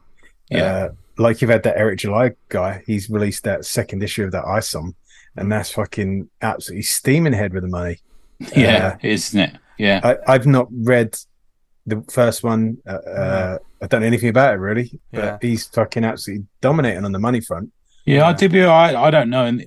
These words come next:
Speaker 1: I'm, I'm just glad he's selling comics. I don't know anything
Speaker 2: Yeah,
Speaker 1: about it,
Speaker 2: yeah.
Speaker 1: you know.
Speaker 2: No, it makes
Speaker 1: I'm,
Speaker 2: sense.
Speaker 1: I'm, the review I've got later, I don't know anything about that person, and I'm rather glad I don't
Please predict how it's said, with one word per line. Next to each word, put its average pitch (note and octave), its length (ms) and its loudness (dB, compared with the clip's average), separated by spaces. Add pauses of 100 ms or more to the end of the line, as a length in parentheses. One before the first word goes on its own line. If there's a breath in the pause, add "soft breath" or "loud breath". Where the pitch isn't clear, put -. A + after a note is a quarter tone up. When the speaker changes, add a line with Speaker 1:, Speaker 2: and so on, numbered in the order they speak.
(100)
Speaker 1:
I'm, B2 240 0 (120)
I'm B2+ 80 0
just A#2 200 -4
glad A2 300 -2
he's G#2 140 -6
selling G#2+ 260 -4
comics. A2+ 400 -4
I A#2+ 40 -8
don't G#2+ 140 -8
know F#2 120 -6
anything G2+ 200 2
Speaker 2:
Yeah, G3+ 120 6 (100)
Speaker 1:
about - 60 -4
it, A#2 60 -4
Speaker 2:
yeah. C#3+ 260 -2
Speaker 1:
you G#2+ 80 -6
know. F#2 220 0
Speaker 2:
No, B2 220 -2
it - 40 -6
makes A#2+ 200 -4
Speaker 1:
I'm, F3 220 8
Speaker 2:
sense. - 60 -6
Speaker 1:
I'm, D3 320 0
the C#3+ 100 4
review C#3 260 4
I've B2 80 2
got F#2 140 -6
later, F#2+ 320 -6
I G#2+ 140 0
don't F2+ 180 -2
know F#2 140 -6
anything A2 280 -6
about G2+ 160 -2
that - 160 -8
person, A#2+ 360 -8 (360 soft breath)
and G#2+ 340 4 (100)
I'm C3+ 120 4
rather D3 200 4
glad F#3 220 2
I E2 40 -4
don't E2+ 280 -8